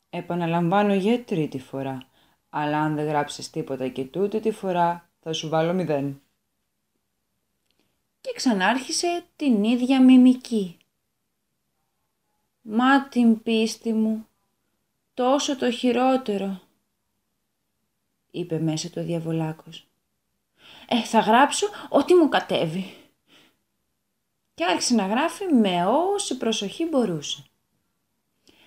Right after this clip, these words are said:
«Αγαπητέ καλέ Θεέ, λυπάμαι πάρα πολύ γιατί δεν ακούω λέξη από όσα μου λέτε. Ωστόσο, αφού πρέπει να γράψω κάτι,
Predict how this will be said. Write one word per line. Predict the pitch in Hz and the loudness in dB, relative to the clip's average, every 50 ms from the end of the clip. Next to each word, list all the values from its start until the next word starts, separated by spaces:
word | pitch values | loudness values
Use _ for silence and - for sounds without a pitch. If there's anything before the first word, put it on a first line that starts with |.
| _ _ _ _ | _ _ _ _
«Αγαπητέ | 262 269 262 277 285 277 285 277 262 - 349 370 | -2 0 2 2 2 2 2 0 0 0 0 0
καλέ | 359 381 339 339 330 330 | 2 2 2 4 2 2
Θεέ, | 320 - 302 262 233 208 180 175 175 - _ _ _ _ _ _ _ _ - - - | 2 2 2 4 4 4 2 0 -4 -12 _ _ _ _ _ _ _ _ -20 -16 -6
λυπάμαι | - 226 220 220 226 220 220 214 214 220 - | -4 -2 0 2 4 4 4 2 2 -2 -2
πάρα | - 277 294 311 330 339 339 330 330 | 0 0 2 2 2 2 0 -2 0
πολύ | - 247 226 214 202 196 196 202 226 - - | 2 2 2 4 4 4 2 2 0 -6 -8
γιατί | - 202 220 220 220 226 220 | -4 0 0 0 2 0 0
δεν | 226 240 240 233 | 0 0 0 0
ακούω | 233 233 - 254 254 247 | -2 -2 0 0 2 2
λέξη | 233 233 233 247 269 269 - - - 285 | 4 4 4 4 2 0 -4 -4 -4 -4
από | 269 262 247 | -2 -2 -2
όσα | 254 247 - 269 | -2 -2 0 2
μου | 277 277 254 | 2 4 4
λέτε. | 226 202 180 165 160 160 - 143 135 - _ _ _ _ _ _ _ _ _ _ _ _ _ _ _ _ _ _ _ _ _ _ | 4 2 0 0 -2 -4 -10 -18 -20 -20 _ _ _ _ _ _ _ _ _ _ _ _ _ _ _ _ _ _ _ _ _ _
Ωστόσο, | - 311 320 320 - 339 294 247 208 - - 175 156 - - - - - _ | -6 -6 -6 -2 -2 0 0 0 0 -2 -4 -6 -8 -10 -14 -20 -20 -20 _
αφού | - - 220 - 277 | -8 -6 -6 -6 -6
πρέπει | 262 285 277 269 269 277 | -2 -2 -2 0 0 2
να | 269 269 254 | 4 4 4
γράψω | 254 262 269 277 277 - - 415 415 | 4 4 2 2 0 -2 -2 -4 -2
κάτι, | 415 330 269 247 233 240 - 269 294 330 - - | 0 0 2 2 0 0 -2 -2 -2 -2 -6 -12